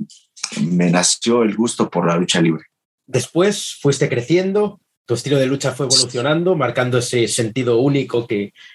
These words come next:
Speaker 2: que usas sobre el ring. Y al final, a pesar de que tu papá es una gran leyenda en México, te fuiste
Speaker 1: Gracias.
Speaker 2: a Japón. ¿Por qué ese cambio?
Speaker 1: Sí, bueno, este, resulta que, eh, creo que para todos los luchadores, eh, tanto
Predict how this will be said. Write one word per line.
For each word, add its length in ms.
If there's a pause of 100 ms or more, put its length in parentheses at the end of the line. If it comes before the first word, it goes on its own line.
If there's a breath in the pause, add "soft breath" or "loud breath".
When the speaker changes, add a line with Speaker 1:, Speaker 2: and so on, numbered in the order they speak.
(160 loud breath)
Speaker 2:
que 100
usas 260
sobre 180
el 80
ring. 280 (420 loud breath)
Y 80
al 80
final, 220
a 60
pesar 380
de 160
que 140
tu 140
papá 220
es 100
una 240
gran 220
leyenda 300
en 80
México, 520 (460)
te 120
fuiste 320
Speaker 1:
Gracias. 280
Speaker 2:
a 40
Japón. 420 (340)
¿Por 140
qué 100
ese 180
cambio? 360 (520)
Speaker 1:
Sí, 520
bueno, 380
este, 920
resulta 520
que, 520 (140)
eh, 640 (360)
creo 320
que 100
para 360
todos 260
los 80
luchadores, 880
eh, 280
tanto 880